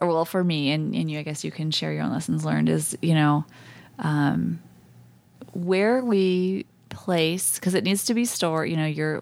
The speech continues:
as you're fermenting, it needs to be in a cool, not in sunlight space.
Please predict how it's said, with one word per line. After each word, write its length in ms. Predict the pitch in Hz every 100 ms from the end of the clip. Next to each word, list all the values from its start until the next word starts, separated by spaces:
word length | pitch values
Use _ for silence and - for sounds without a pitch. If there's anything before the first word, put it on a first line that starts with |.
| -
as 220 | 156 151
you're 80 | 185
fermenting, 500 | 214 208 160 151 151
it 60 |
needs 260 | 139 151 -
to 60 | 175
be 100 | 160
in 80 | 160
a 180 | 160 160
cool, 540 | - - 160 160 160
not 280 | 165 160 156 -
in 200 | - 156
sunlight 720 | 160 - 151 151 147 147 135 -
space. 800 | - - 123 - 294 - - -